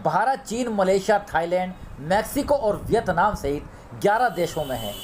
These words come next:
इकोसोल की उपस्थिति वर्तमान में डी टू सी Amazon, walmart dot com और चार हजार आठ सौ रिटेल स्टोर्स में है। इसके कई महत्वपूर्ण बी टू बी बिक्री चैनल भी हैं।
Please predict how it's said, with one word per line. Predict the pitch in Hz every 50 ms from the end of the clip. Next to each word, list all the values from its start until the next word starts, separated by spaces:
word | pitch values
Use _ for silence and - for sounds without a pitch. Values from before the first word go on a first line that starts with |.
| - - - - -
इकोसोल | 240 320 - 359 330 - - 254 262 294 285
की | 226 269
उपस्थिति | 247 190 226 202 202 - 233 - 240 220
वर्तमान | 165 - 151 170 - 196 190 196 208 220 220 208
में | 196 196 190 185 - - - - - - - -
डी | 202 269 311
टू | 311 302 294 269
सी | - - 214 233 233 - - 156
Amazon, | 156 175 208 214 196 160 208 202 208 208 208 208 - - - - - - - - - 135
walmart | 175 208 214 202 208 214 220 247 - - - 185
dot | 196 190 190 - - -
com | 196 190 190 190 - - - - - - - - - - -
और | 175 196 196 196 190 - - - - - - -
चार | - 214 233 277 247
हजार | 180 170 165 - 165 190 208 214
आठ | - 170 175 202 196
सौ | - - 208 190 156
रिटेल | 147 147 147 - 240 247 220 190
स्टोर्स | - - - 170 165 147 - -
में | 151 131 113
है। | 107 104 - - - - - - - -
इसके | 247 262 262 - 311 302
कई | - 247 262 285
महत्वपूर्ण | 262 226 208 208 208 - - 208 220 220 214 208 - - - 120 123
बी | 180 262 220
टू | - 262 240
बी | 180 160 185 196 196 - - - - - - - - - - - 120
बिक्री | 160 240 240 285 285 254
चैनल | 170 208 196 185 196 202 180
भी | 139 147 131
हैं। | 120 117 101